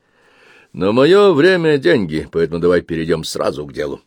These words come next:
Сдается мне, что, коли ты вспомнил старого Паоло, значит, тебе опять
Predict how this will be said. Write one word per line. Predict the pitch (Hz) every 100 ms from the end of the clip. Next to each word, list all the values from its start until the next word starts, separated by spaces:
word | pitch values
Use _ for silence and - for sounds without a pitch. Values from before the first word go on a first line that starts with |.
| _ _ _ _ _ _
Сдается | - 71 65 113 196 165 - 104
мне, | 117 165 139
что, | - 101 95
коли | 95 95
ты | 90 92
вспомнил | - - 90 104 85
старого | - - 90 80 73
Паоло, | - 76 85 123 160
значит, | 127 76 -
тебе | - -
опять | 147 78